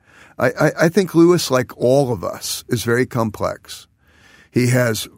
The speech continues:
weaknesses and strengths. He has places where there's, there's brokenness, and there's places where maybe there was a little arrogance, especially earlier on in his life.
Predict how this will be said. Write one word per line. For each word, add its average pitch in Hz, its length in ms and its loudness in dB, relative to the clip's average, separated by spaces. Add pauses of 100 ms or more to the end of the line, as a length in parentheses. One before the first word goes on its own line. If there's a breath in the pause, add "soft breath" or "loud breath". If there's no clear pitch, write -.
(100)
weaknesses 147 680 0
and 135 100 -2
strengths. - 680 -8 (580 soft breath)
He 123 220 0
has 120 320 0
places 131 580 0
where 117 400 0
there's, 110 320 -2 (180)
there's 113 220 -4
brokenness, 156 1040 2
and 120 200 -2
there's 113 220 -2
places 113 540 -4
where 117 180 0
maybe 117 320 -2
there 120 160 0
was 120 160 -2
a 117 40 -2
little 113 260 0
arrogance, 107 420 -2
especially 110 460 -2
earlier 113 480 0
on 104 180 -2
in 104 80 -4
his 101 180 -6
life. 120 280 -2